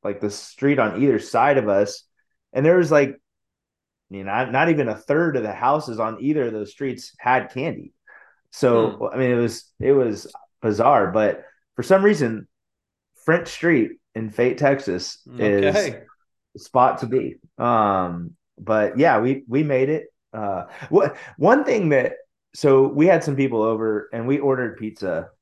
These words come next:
Speaker 1: um, before we went trick-or-treating.
Speaker 2: Mm-hmm.
Speaker 1: I was amazed. I,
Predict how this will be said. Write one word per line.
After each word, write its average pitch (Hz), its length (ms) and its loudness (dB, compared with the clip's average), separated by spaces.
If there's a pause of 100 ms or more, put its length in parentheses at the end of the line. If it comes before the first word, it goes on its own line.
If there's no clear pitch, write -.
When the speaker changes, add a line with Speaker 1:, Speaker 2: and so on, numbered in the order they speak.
(340)
Speaker 1:
um, 92 520 -2 (960)
before 131 360 4
we 120 100 2
went 113 200 -4 (380)
trick-or-treating. 95 760 -6 (200)
Speaker 2:
Mm-hmm. 131 360 -10 (1080)
Speaker 1:
I 202 140 8
was 381 200 6
amazed. 117 640 2
I, - 200 0